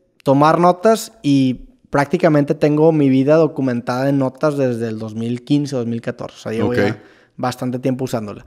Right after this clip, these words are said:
Speaker 1: Entonces empecé a notar ideas interesantes que me llamaban la atención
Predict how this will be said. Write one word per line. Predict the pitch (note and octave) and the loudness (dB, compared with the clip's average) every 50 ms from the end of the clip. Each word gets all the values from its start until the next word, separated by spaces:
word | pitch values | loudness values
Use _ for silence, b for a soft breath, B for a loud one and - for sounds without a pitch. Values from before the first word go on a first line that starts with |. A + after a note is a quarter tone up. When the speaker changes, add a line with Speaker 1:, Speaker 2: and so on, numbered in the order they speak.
| b b b b b b | b b b b b b
Speaker 1:
Entonces | b - D3 - | b -12 -4 0
empecé | E3 D#3+ D#3 F3 D#3+ - E3+ E3 | 0 2 4 4 2 4 4 4
a | E3 | 4
notar | F3+ F3+ - F#3 F3+ F3+ | 4 4 4 4 6 6
ideas | F#3 F3+ F3 F3 F3 F#3 | 8 8 6 6 4 2
interesantes | F#3+ F3+ - F3+ D#3+ D#3+ C3+ D#3 D#3 D#3+ D#3 D#3 F#3 G3 G3 - - | -2 0 2 2 2 2 0 -2 -4 -4 -4 -4 -6 -6 -6 -10 -8
que | - D#3 | -4 -4
me | D3 D3 C#3 C3+ | -2 0 0 0
llamaban | C3+ C3 C3+ C3+ C#3+ D3+ | 0 -2 -2 -2 -2 0
la | E3 D#3+ | -2 -2
atención | - F3+ E3+ D#3 D3 - D#3+ E3+ G3 G3 | -2 -2 -4 -2 0 0 0 0 0 -4